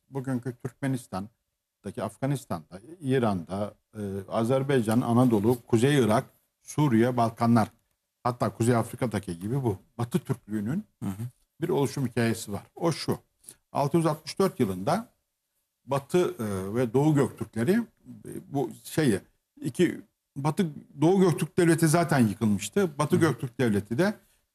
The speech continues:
Speaker 1: kendi içinde karışıklığa düştü ve hanedandan gelen beylerin çoğu Çin'e gidip sığındı. Çinli oldu.
Speaker 2: Hı hı.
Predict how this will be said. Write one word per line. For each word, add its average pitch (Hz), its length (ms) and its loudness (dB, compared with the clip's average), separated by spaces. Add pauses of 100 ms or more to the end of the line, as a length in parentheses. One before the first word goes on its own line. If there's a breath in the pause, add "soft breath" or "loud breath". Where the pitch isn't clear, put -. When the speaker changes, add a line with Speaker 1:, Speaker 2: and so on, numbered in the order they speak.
Speaker 1:
kendi 175 260 4
içinde 117 380 2
karışıklığa 120 640 -2
düştü 202 400 0 (440)
ve 147 60 -2 (100)
hanedandan 151 760 4
gelen 117 340 6
beylerin 127 460 6
çoğu 180 340 2
Çin'e 160 240 4
gidip 127 260 4
sığındı. 120 460 2 (840)
Çinli 170 260 4
oldu. 90 240 -2 (260)
Speaker 2:
Hı 95 60 0
hı. 85 120 -8